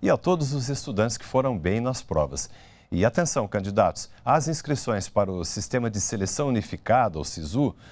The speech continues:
serão entre os dias vinte e três e vinte e seis de janeiro. O sisu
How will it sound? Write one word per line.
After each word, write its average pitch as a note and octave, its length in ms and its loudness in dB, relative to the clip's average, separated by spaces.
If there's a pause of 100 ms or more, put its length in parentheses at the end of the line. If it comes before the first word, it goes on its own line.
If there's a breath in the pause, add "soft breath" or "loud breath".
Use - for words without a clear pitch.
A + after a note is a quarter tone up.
(100)
serão D3 400 2
entre B2+ 240 2
os G#2+ 120 2
dias G#2 220 2
vinte C#3+ 340 0
e - 60 2
três C3+ 440 2
e F#2+ 40 0
vinte A#2+ 200 -2
e - 40 -8
seis C3+ 260 -2
de C#3 100 -2
janeiro. A#2+ 520 2 (460 loud breath)
O E3 80 2
sisu D#3 500 4